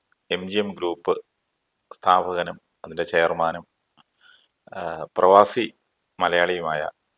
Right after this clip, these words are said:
ഡോക്ടർ, ആ, ഗീവറിസ് യോഹന്നാനാണ്. ഞങ്ങളൊക്കെ ബേബി ചായ എന്ന് ഓമനപ്പേര്, ആ, ഇട്ട് വിളിക്കുന്ന, ആ, ഗീ-, ഡോക്ടർ ഗീവറിസ് യോഹന്നാൻ.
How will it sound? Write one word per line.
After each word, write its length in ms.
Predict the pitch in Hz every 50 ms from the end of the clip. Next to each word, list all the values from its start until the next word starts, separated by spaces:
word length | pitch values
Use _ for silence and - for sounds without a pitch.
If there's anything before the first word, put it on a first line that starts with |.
| _ -
ഡോക്ടർ, 300 | 80 78 - - 90 87 - - _ _ _ _ _ _ _ _ _ _
ആ, 100 | - 80 82 80 78 76 76 76 76 73 76 - _ _ _ _ _ _
ഗീവറിസ് 440 | 90 90 92 90 92 92 87 - -
യോഹന്നാനാണ്. 480 | 87 82 85 82 78 73 - - - _ _ _ _ _ _ -
ഞങ്ങളൊക്കെ 460 | 85 80 82 82 82 80 - 82 78 - - - _ _ _ - - - _ _ _ _
ബേബി 200 | 85 90 90 92
ചായ 220 | 87 - 92 87
എന്ന് 240 | 85 85 85 82 80 80 _ _ _ _ _ _ _ _ _ _
ഓമനപ്പേര്, 560 | 87 90 98 107 104 101 - 104 87 87 85 78 - _ _ _ _ _ _ _ _ _ _
ആ, 80 | - 90 87 85 85 82 80 80 80 -
ഇട്ട് 180 | - - -
വിളിക്കുന്ന, 420 | 87 80 78 78 73 85 80 76 78 - - _ _ _ _ _ _ _ _
ആ, 100 | 95 85 85 82 80 - - - _ _ - _ - - - _ _ -
ഗീ-, 240 | 82 87 87 87 87
ഡോക്ടർ 240 | 85 80 - - 85
ഗീവറിസ് 420 | 80 85 82 82 82 80 - -
യോഹന്നാൻ. 300 | - 69 67 - - -